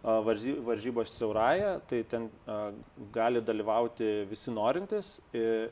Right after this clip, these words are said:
ir tikslas, jie ten rašo savo, a, kūrybos tekstus. A, aš šituos poezijos slemus jau organizuoju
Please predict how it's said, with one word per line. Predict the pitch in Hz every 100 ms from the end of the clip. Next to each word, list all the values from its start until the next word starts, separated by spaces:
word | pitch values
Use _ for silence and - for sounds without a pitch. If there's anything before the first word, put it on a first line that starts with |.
| 113
ir | 113 113 117 113 - - - - - -
tikslas, | 139 - 175
jie | 165
ten | 156 139 -
rašo | 131 120 131 120
savo, | - 135 123 113 104 - - - -
a, | - 107 107 107
kūrybos | 117 127 120 110 -
tekstus. | 107 101 - 175 220 - - - - - - -
A, | 117 113 113 107
aš | 117 120
šituos | 127 120 -
poezijos | 113 117 117 110 -
slemus | 110 117 113 -
jau | 107
organizuoju | 107 110 110 101 110 107 104 101